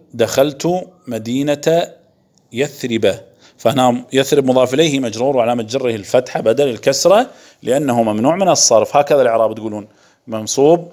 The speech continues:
مجرور بالفتحة بدل الكسرة لأنه ممنوع من الصرف. تاسعًا،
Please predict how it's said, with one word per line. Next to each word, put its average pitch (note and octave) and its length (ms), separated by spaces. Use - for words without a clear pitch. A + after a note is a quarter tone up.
مجرور B2+ 340
بالفتحة B2+ 560
بدل A#2+ 280
الكسرة B2+ 400
لأنه A#2+ 300
ممنوع A2 280
من F3+ 120
الصرف. A2+ 480
تاسعًا، F#3 580